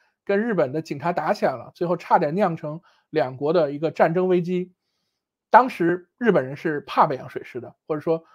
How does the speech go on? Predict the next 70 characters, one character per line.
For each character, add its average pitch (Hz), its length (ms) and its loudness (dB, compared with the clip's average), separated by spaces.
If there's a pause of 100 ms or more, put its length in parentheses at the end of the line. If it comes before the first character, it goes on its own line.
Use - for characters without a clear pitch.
(180)
不 277 100 -6
敢 139 220 0
得 135 140 -6
罪 185 120 2
他 147 140 -4
的， 127 140 -12
至 - 120 -8
少 190 140 6
是 214 100 2
不 208 160 0
敢， 139 220 0 (360)
至 - 120 -8
少 214 100 6
不 214 80 -2
敢 156 240 2
当 302 180 8
时 190 140 -4
就 175 100 2
得 131 140 -6
罪 127 140 -10
他。 117 160 -18 (1000)
但 226 160 4
是 214 180 -4
这 269 160 -2
也 139 140 2
说 - 160 -6
明 185 180 -4
在 180 300 2 (460)
在 185 320 4
这 175 200 0
个 139 360 -6
你 196 140 -2
买 156 160 2
了 160 80 -2
最 240 180 0
先 240 220 -2
进 240 120 -6
的 196 80 2
技 202 180 -6
术， 127 200 -12
但 208 140 -2
是 202 60 -2
你 220 100 -4
买 170 200 -2
没 175 140 -2
买 156 180 -2
维 131 200 -4
护 254 280 -6
呢？ 160 140 -4 (340)
你 147 60 -12
的 165 60 0
维 156 200 2
护 269 140 -8
水 139 160 -6
平 135 180 -14
其 - 100 -20
实 156 60 -12
没 147 160 -8
达 170 200 -4
到， 214 240 -4
你 139 80 -16
还 165 100 -6
需 180 160 -6
要 190 80 2
去 190 160 -4
日 330 180 4
本 156 140 0
的 131 80 -14
军 160 180 -6
舰， 185 220 0